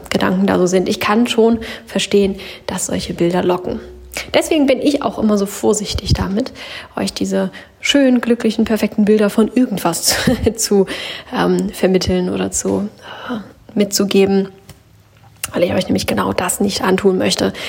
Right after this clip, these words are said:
dass ich euch etwas vorlebe und ihr den Eindruck habt, „Ah, guck mal, die ist glücklich damit, das und das zu tun. Und wenn ich das und das tue, dann bin ich auch so glücklich.“ Dieses Bild möchte ich euch nicht verkaufen, bin da mal ein bisschen vorsichtig.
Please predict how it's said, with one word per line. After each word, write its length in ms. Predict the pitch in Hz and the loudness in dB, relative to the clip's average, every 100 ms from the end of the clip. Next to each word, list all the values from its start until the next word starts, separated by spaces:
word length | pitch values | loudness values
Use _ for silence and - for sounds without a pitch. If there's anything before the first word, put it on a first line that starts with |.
| - - - - - | -8 -8 -10 -10 -8
dass 100 | 220 | -6
ich 160 | 247 - | -4 -2
euch 140 | - | -2
etwas 240 | - 233 | -2 -4
vorlebe 440 | - 185 - 104 - | 0 2 4 2 2
und 60 | |
ihr 120 | - 190 | 2 2
den 120 | 185 | 2
Eindruck 320 | - 196 196 | 2 0 0
habt, 180 | 196 - | -2 -2
„Ah, 140 | - 214 | -4 -2
guck 200 | 247 - | -2 0
mal, 180 | 175 175 | 0 0
die 260 | - - | -2 -2
ist 140 | 220 - | 0 0
glücklich 400 | 269 - 214 - | 0 2 0 2
damit, 440 | 196 196 208 - | 4 4 4 2
das 140 | 208 | 0
und 100 | 196 | 0
das 140 | 240 - | 0 0
zu 100 | 196 | -2
tun. 420 | - 196 240 226 | 0 2 4 2
Und 140 | 202 | 0
wenn 140 | 196 196 | -2 0
ich 100 | - | 0
das 160 | 208 | 0
und 100 | 202 | -2
das 120 | 202 - | -4 0
tue, 200 | - 302 | 2 2
dann 100 | 233 | 4
bin 120 | 214 | 4
ich 100 | 208 | 4
auch 140 | 254 | 2
so 140 | 247 190 | 0 -2
glücklich.“ 420 | 190 - 208 - - - - - - - - | -2 -4 -10 -10 -16 -16 -16 -14 -16 -14 -6
Dieses 200 | 196 190 | -4 -2
Bild 260 | - 175 208 | 0 0 0
möchte 220 | 185 185 | -4 -4
ich 100 | 208 | -4
euch 120 | - | -4
nicht 160 | 175 - | -4 -4
verkaufen, 580 | - - - - 202 | -6 -4 -4 -4 -6
bin 100 | 202 | -6
da 100 | 226 | -6
mal 140 | 220 233 | -6 -6
ein 60 | |
bisschen 220 | 208 - 208 | -6 -4 -4
vorsichtig. 600 | - 190 190 - 180 | -2 -2 -2 -6 -8